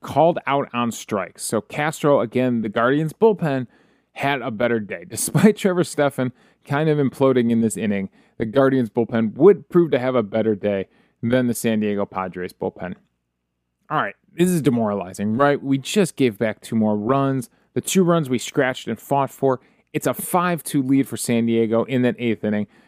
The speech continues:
You're probably pretty demoralized at this point. Well, here comes the, uh,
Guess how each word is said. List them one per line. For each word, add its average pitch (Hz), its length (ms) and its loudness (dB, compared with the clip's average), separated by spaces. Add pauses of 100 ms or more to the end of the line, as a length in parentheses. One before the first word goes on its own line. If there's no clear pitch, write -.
You're 135 120 0
probably 175 400 0
pretty 143 260 0
demoralized 107 580 0
at 95 80 -10
this 104 180 -4
point. 101 340 -6 (400)
Well, 160 280 2
here 165 320 2
comes 180 340 -2
the, 156 380 4
uh, 139 120 4